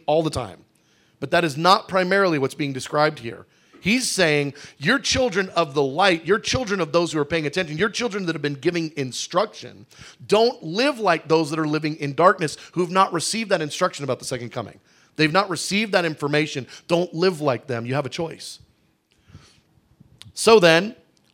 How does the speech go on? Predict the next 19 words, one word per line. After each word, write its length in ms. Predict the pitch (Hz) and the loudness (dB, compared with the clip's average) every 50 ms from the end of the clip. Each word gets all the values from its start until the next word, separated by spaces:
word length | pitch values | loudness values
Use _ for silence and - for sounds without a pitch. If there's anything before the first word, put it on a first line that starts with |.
| _ - | _ 2
let 100 | 165 190 | 4 4
us 140 | 185 - | 4 4
not 180 | 214 214 214 202 | 2 0 2 2
be 80 | 190 190 | 4 4
like 220 | 185 175 165 - - | 6 4 4 4 4
others 360 | 190 190 185 170 170 165 - | 4 4 6 4 2 0 0
who 80 | 170 160 | 0 2
are 160 | 156 147 143 | 4 4 2
asleep, 480 | 139 - - 185 196 175 151 156 - - | 2 0 -2 0 0 0 0 -2 -4 -4
but 100 | 143 143 | -2 -2
let's 120 | 147 - | -2 -2
be 160 | - 156 160 | -2 -2 2
awake 680 | 147 135 123 120 120 127 143 175 214 226 - - - - | 2 2 2 2 2 4 6 6 6 4 0 -10 -12 -8
and 180 | 190 190 196 165 | -8 -6 -6 -4
sober. 640 | - - - 196 196 190 175 139 139 127 127 127 - - _ _ _ _ _ | -4 -2 -2 0 2 2 2 2 2 2 2 0 -2 -8 _ _ _ _ _
For 180 | - - 156 151 | -8 -4 -4 -4
God 440 | 127 117 156 165 180 202 226 220 180 | 0 4 6 8 8 8 6 6 4
did 200 | 170 165 160 151 | -2 -4 -2 -2
not 300 | 143 165 190 214 214 | 0 2 2 2 0